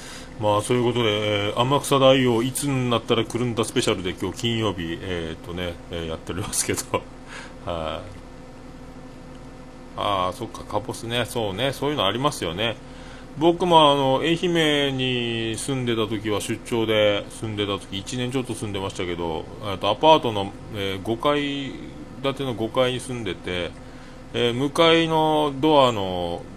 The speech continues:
住人が、みかん箱にみかんが、えー、もう外にそのままドーンと置いてあって、好きなだけ持ってって、いつでも食べていいからねって言われましたもんね。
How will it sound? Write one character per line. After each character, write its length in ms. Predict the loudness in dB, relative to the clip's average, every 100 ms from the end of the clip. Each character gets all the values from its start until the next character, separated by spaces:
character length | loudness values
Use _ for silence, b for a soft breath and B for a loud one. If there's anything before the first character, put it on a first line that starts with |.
| -12
住 240 | -4 -4 -2
人 240 | -4 -4
が、 220 | -2 -2
み 260 | -2 -2 2
か 200 | 4 4
ん 220 | 2 2
箱 300 | 2 2 -2
に 140 | -4
み 180 | -4 -4
か 140 | 2 2
ん 160 | 2
が、 140 | -2 -2
え 60 |
ー、 120 | -2
も 260 | -4 -4 -4
う 20 |
外 300 | -2 0 0
に 100 | -2
そ 100 | -2
の 80 | -2
ま 60 | -2
ま 80 | 0
ド 160 | 2
ー 60 | 0
ン 60 |
と 80 | -2
置 60 | 0
い 40 |
て 60 | 0
あ 40 |
っ 40 | -2
て、 140 | -4
好 60 | -2
き 100 | 4
な 80 |
だ 100 | 4
け 80 | 4
持 120 | 4
っ 40 | 2
て 120 | 2
っ 20 |
て、 80 | 0
い 60 | 2
つ 60 |
で 60 | 4
も 140 | 4
食 200 | 4 2
べ 80 | 2
て 80 | 2
い 40 |
い 40 | 4
か 100 | 4
ら 100 | 4
ね 120 | 0
っ 20 |
て 80 | 0
言 80 | -2
わ 40 |
れ 60 | -2
ま 80 |
し 60 | -6
た 60 | -8
も 80 |
ん 40 | -8
ね。 120 | -8